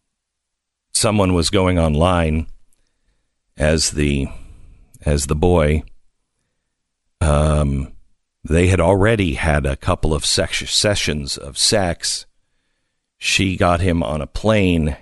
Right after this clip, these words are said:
and was gonna bring him back to Dallas. Unfortunately for her, the police were waiting at the airport. That kid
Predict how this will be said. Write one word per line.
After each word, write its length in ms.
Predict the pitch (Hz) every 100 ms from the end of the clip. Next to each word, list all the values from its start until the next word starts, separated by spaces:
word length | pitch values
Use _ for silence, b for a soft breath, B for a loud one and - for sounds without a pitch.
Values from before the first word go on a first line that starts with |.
| -
and 220 | 73 69
was 160 | 71 67
gonna 220 | 87 78
bring 380 | 71 78 92 87
him 360 | 82 82 71 65
back 500 | - 78 78 - - _
to 540 | - 71 64 60 60 58
Dallas. 720 | 80 90 95 78 71 - - - _ _ _ _ _
Unfortunately 960 | 73 69 - 95 - 80 67 69 67 67
for 480 | - - 65 58 -
her, 440 | - 95 80 78 69 _ _ _ _ _ _
the 140 | -
police 440 | - 85 85 78 -
were 120 | 69
waiting 420 | 73 80 65 64
at 120 | 60
the 380 | - 62 57 - _ _ _ -
airport. 560 | 85 73 - 50 50 - _ _ _ _ _ _ _ _ _ _ _ _ _ _ _ _ _ _ _ _ _ _ _ _ _ _
That 640 | 80 78 95 101 101 - -
kid 520 | - 73 65 60 -